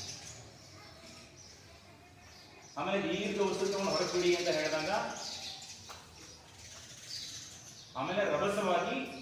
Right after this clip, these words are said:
breathe in, out, in,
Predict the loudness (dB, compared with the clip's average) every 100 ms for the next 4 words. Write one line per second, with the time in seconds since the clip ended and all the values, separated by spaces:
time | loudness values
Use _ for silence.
0 | -10 -14 -16 -10 0 2 2 2 4 6
1 | 8 8 6 4 2 -2 -4 -10 -10 4
2 | 8 10 8 4 0 -4 -8 -10 -8 2
3 | 6 8